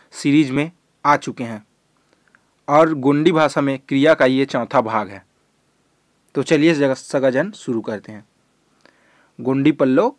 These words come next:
करियाट, छेद अर्थात बुका, छेदना अर्थात बुका कियाना, छोड़ अर्थात तासा या फिर वीड़स, छोड़ना अर्थात तासाना या वीड़सना, छोड़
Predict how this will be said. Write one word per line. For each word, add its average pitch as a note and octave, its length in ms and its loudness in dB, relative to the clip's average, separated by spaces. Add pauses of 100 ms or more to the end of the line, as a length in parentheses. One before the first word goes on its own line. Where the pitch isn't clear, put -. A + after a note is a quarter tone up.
करियाट, A2+ 400 -2 (720)
छेद D#3 400 0 (200)
अर्थात C3+ 340 -4
बुका, A#2 420 -4 (380)
छेदना C#3 360 -4
अर्थात C3 460 -6
बुका A#2+ 300 -4
कियाना, G2+ 460 -10 (580)
छोड़ D3 300 0
अर्थात C3 460 -6 (120)
तासा B2 380 0 (300)
या A#2+ 180 -2
फिर F3 260 0
वीड़स, A#2 520 -4 (500)
छोड़ना C3 380 -4
अर्थात B2+ 600 -6
तासाना B2 500 -6 (200)
या A#2+ 80 -6
वीड़सना, A2+ 580 -12 (2250)
छोड़ D#3 280 0